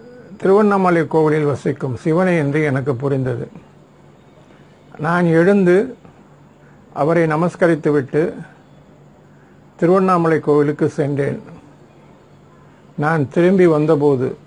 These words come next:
என்ன நடந்தது? கொஞ்சம் காத்திருங்கள் நண்பர்களே.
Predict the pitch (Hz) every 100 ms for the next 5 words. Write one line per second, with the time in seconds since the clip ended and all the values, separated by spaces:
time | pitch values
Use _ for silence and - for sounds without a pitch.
0 | - - - 175 147 170 160 143 147 139
1 | 131 147 143 - - - - - - -
2 | - - - - - 143 160 175 165 147
3 | 160 165 160 139 135 135 123 123 135